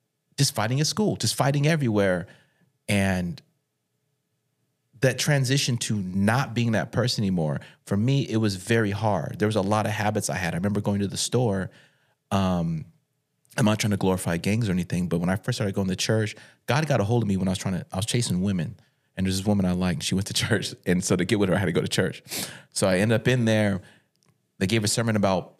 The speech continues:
"You have a father in heaven." That's something I crave, is having a father figure, drew me in. And then, you know, the rest is history. But she was like, "We gotta get you some church clothes. You can't come here like this." So I'm going to church. I'm at Ross Dress for Less, right? Looking church clothes, like,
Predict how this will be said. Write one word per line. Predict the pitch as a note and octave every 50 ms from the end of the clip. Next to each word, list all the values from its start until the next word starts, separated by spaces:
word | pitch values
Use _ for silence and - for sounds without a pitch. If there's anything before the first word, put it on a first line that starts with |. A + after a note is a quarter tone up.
| _
"You | - G#2
have | G2+ F#2
a | F2+
father | - - G#2+ G#2 G#2 G#2+
in | G2+ F#2+
heaven." | G#2+ G#2 A2+ A2 A#2+ A#2+ A#2+ A2 -
That's | G#2 G#2 -
something | A#2 G2+ - G2+ F#2+
I | F#2
crave, | F#2 - - A2+ G#2+ G#2 F#2+ F2 - -
is | -
having | - F2+ F2 F#2 F#2
a | E2
father | E2 - G2+ G2 G2+ F#2+
figure, | - - G2+ F2+ C#2+ F2 F2 F2+ - - - - _ _ _ -
drew | - - G#2+ G#2+ G#2
me | G#2 G2+ G#2
in. | G#2+ G#2+ G2 F#2 E2+ E2+
And | G#2+ F2+ F2 E2
then, | F#2 F2+ F2 F2+ F2 D#2 - _ _ _ -
you | G2
know, | E2+ E2+
the | E2+ F2+
rest | F#2 G#2 G2 G2 - -
is | -
history. | - C3 B2+ - -
But | F2+ - F#2+ F#2 - - - - - _ _ _ _ _
she | - -
was | B2 A2
like, | G2 F#2 -
"We | G#2+ C3
gotta | D#3+ B2 G#2
get | F2+ F#2+ - -
you | C#3 D3
some | - A#2
church | - - - - - -
clothes. | - F#2 F2 E2+ F2
You | A2
can't | - - C#3+ - - - _ -
come | - F#2 F2+
here | G2+ F2+
like | F2+ F2 E2+ -
this." | - G2 G#2 G#2
So | - G2+ G2
I'm | G#2 A2+
going | A2+ A#2+ A2+ G#2+
to | G2+
church. | - - C#3+ C#3+ C3 A#2 - - - - - _ _
I'm | - G2+ A#2+
at | A#2+ G#2 F2+
Ross | G#2+ A2 G#2 G#2 -
Dress | - - A#2+ B2 -
for | - - G2+
Less, | F#2+ F#2 F2+ F2+ - -
right? | G#2 G#2 G2
Looking | F#2 G2 - G2
church | - - G#2 -
clothes, | - A2+ G#2+ G#2
like, | F#2 E2 D#2